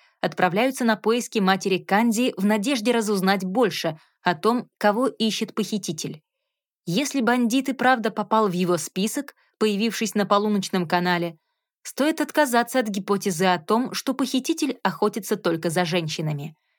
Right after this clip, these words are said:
Когда герои заходят в текстильный магазин, где работает мать Канди, они застают ее разговор со странным худощавым юношей. Взгляд, наполовину скрытый темно-синим кепи,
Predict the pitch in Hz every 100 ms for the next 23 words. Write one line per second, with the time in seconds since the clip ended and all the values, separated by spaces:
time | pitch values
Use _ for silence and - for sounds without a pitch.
0 | _ _ _ _ _ _ - 180 190 202
1 | 254 294 277 220 233 262 247 247 - 208
2 | - - 233 202 190 180 175 165 170 277
3 | - - _ 233 240 240 233 247 233 220
4 | 220 208 - 208 196 165 190 - _ _
5 | _ _ 190 220 311 262 262 262 269 311
6 | 233 226 233 220 190 190 277 269 220 196
7 | - 233 277 269 240 214 190 185 226 233
8 | 247 220 226 160 156 160 156 _ _ _
9 | _ - 180 175 208 233 262 247 190 185
10 | 190 202 208 196 - 220 226 214 - 196
11 | 185 160 190 180 165 156 196 202 262